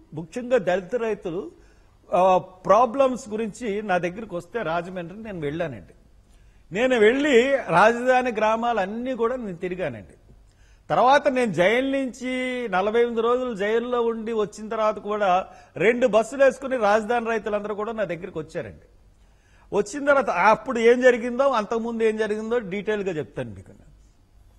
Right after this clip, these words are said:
వచ్చినప్పుడు, నేను వెళ్ళినప్పుడు అదంతా చూసిన తర్వాత వాళ్ళు ఏం చెప్పారంటే,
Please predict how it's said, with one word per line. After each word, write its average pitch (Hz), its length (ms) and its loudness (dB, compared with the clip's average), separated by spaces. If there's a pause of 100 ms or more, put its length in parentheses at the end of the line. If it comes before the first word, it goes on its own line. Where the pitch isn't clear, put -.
(180)
వచ్చినప్పుడు, 254 580 -6
నేను 226 220 -2
వెళ్ళినప్పుడు 220 760 0 (360)
అదంతా 226 380 2
చూసిన 233 360 -4
తర్వాత 247 240 -4
వాళ్ళు 202 300 0
ఏం 208 180 -2
చెప్పారంటే, 190 680 -4